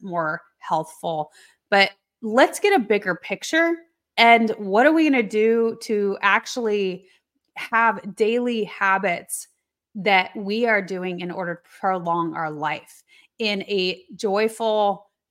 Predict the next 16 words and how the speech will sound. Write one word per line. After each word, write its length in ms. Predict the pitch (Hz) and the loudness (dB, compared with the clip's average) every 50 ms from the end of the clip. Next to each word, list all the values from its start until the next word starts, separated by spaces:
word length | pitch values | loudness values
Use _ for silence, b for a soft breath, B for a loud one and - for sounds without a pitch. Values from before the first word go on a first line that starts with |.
| _ | _
pain-free 640 | - - - 220 226 233 226 220 - - 180 175 185 180 | -20 -8 -6 -4 -2 -2 -4 -6 -6 -6 -6 -6 -6 -4
manner? 560 | 175 180 190 208 226 208 - - - 175 - b b b b b b - | -4 -2 -2 -2 -2 -4 -6 -10 -14 -16 -18 b b b b b b -2
And 300 | 233 226 226 226 220 - | 0 0 2 0 -2 -2
so 360 | - - 247 233 226 220 - | 0 4 4 6 6 4 0
speaking 640 | - - - - - - 262 269 269 311 302 277 254 | -4 -8 -10 -10 -4 -2 -2 -2 0 0 0 2 4
of, 180 | 220 202 196 202 | 4 4 4 4
I 120 | 196 202 | 2 2
also 280 | 214 220 220 226 247 233 | 2 0 0 -2 -6 -4
wanna 220 | 220 220 214 202 | -4 -4 -4 -4
bring 280 | 196 202 202 196 202 196 | -4 -4 -4 -4 -4 -6
this 200 | 190 190 - - | -6 -6 -4 -4
up 180 | 196 190 - | -6 -4 -4
on 160 | 196 185 190 | -4 -4 -4
the 80 | 185 180 | -6 -8
screen 420 | 175 - - - 180 185 180 180 | -10 -12 -12 -10 -8 -6 -4 -4
and, 200 | 175 175 175 175 | -4 -4 -6 -8